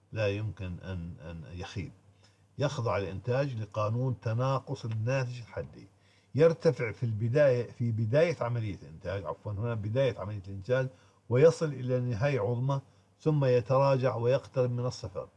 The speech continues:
وبالتالي ف-، فإن شكل دالة الإنتاج تعتمد على سرعة تزايد الناتج الحدي لمدخلات الإنتاج ووصولها إلى الحد الأقصى،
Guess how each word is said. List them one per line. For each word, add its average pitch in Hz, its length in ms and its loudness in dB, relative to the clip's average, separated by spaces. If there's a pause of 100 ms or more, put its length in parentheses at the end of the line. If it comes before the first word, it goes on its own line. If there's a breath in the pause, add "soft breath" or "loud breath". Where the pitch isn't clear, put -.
(320 soft breath)
وبالتالي 123 580 4
ف-، 131 360 -6 (120)
فإن 143 400 -2
شكل 113 440 -2
دالة 143 400 4
الإنتاج 104 460 -6 (420 soft breath)
تعتمد 131 600 2 (380 soft breath)
على 127 480 4 (200)
سرعة 151 600 -2 (100)
تزايد 131 520 4
الناتج 131 520 0
الحدي 135 640 -2 (380 soft breath)
لمدخلات 135 640 4
الإنتاج 113 560 -2
ووصولها 110 500 -2
إلى 110 260 -6
الحد 131 340 -8
الأقصى، 120 440 -6